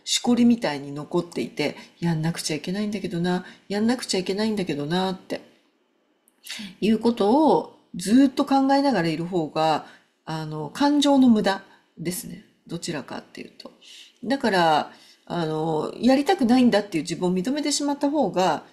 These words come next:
いいですよ。ってことは、動かないという選択肢を取るっていうことです。だから、分かってるんだけど、動かないっ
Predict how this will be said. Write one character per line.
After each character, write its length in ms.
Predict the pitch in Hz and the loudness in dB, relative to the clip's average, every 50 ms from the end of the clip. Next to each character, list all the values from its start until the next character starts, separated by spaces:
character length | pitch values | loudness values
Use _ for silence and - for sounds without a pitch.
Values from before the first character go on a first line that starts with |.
| _ _ _ - | _ _ _ -12
い 140 | 190 208 190 | -10 -10 -8
い 40 | |
で 80 | - 135 | -8 -10
す 200 | 117 - - - | -12 -12 -12 -10
よ。 100 | - - - _ _ _ _ - - - _ _ | -12 -12 -14 _ _ _ _ -20 -20 -20 _ _
っ 40 | - | -8
て 80 | 247 | -4
こ 100 | - 277 | -4 -2
と 140 | 254 233 196 | 0 0 2
は、 140 | 202 202 - | 2 2 0
動 240 | - 208 - 277 262 | 0 0 0 0 2
か 100 | 339 311 | 2 2
な 140 | 285 233 202 | 2 2 2
い 100 | 202 214 | 0 -2
と 160 | - - 165 | -2 -2 -2
い 80 | 151 156 165 165 151 | 0 2 0 0 0
う 60 | 131 | -2
選 220 | - 190 190 185 | -4 -6 -6 -4
択 200 | 180 185 180 - | -6 -6 -4 -4
肢 160 | - - 139 | -2 -2 -2
を 40 | 135 139 | -4 -4
取 220 | - 170 147 139 | -4 -4 -4 -4
る 40 | 135 | -6
っ 20 | |
て 100 | - - | -8 -8
い 40 | 135 | -10
う 40 | 120 | -10
こ 120 | - - | -10 -14
と 100 | - - | -18 -18
で 120 | - - - | -16 -16 -16
す。 160 | - - - - _ _ _ _ - | -16 -16 -18 -20 _ _ _ _ -10
だ 120 | 202 208 | -6 -2
か 80 | 214 185 | 0 2
ら、 160 | 170 139 - - - - _ - | 0 0 -2 -6 -16 -14 _ -6
分 160 | 226 - - | -6 -2 -2
か 80 | 392 359 | -2 -2
っ 100 | - - | -2 -2
て 140 | - 294 | 0 2
る 100 | 240 226 | 2 4
ん 100 | 190 180 | 4 2
だ 120 | 160 160 160 | 0 0 0
け 160 | - 170 160 | -2 -2 0
ど、 240 | 165 196 208 208 - - - - _ - | 2 0 0 0 -4 -18 -20 -12 _ -4
動 220 | 180 196 214 214 | -2 0 0 2
か 120 | 214 247 | 2 2
な 140 | 233 202 165 | 2 2 0
い 180 | 160 190 202 - - _ _ _ _ _ | 0 -2 -4 -6 -12 _ _ _ _ _
っ 20 | _ | _